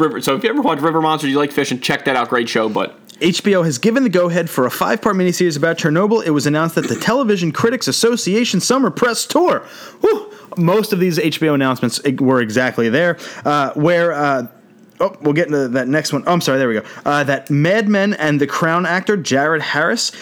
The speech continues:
Speaker 2: will be attached to star as Valery Legasov, Legasov,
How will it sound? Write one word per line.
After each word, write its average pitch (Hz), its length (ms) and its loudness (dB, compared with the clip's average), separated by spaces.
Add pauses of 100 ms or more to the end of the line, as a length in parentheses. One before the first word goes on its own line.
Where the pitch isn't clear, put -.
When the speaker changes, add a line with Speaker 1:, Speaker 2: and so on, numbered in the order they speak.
(140)
Speaker 2:
will 151 160 4
be 151 220 0
attached 170 480 -4
to 151 80 -4
star 160 340 0
as 131 200 -2
Valery 226 420 0
Legasov, 202 680 0
Legasov, 139 760 0